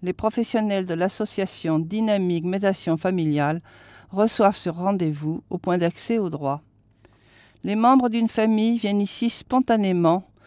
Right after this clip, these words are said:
ou sont orientés par un juge aux affaires familiales,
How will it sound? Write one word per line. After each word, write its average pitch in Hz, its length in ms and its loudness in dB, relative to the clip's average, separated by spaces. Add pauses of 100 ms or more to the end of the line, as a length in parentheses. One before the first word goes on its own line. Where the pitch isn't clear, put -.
(160)
ou 202 80 -2
sont 226 300 0
orientés 202 500 2
par 185 200 4
un 165 100 4
juge 190 240 -4
aux 175 140 -6
affaires 165 320 -2
familiales, 147 680 -6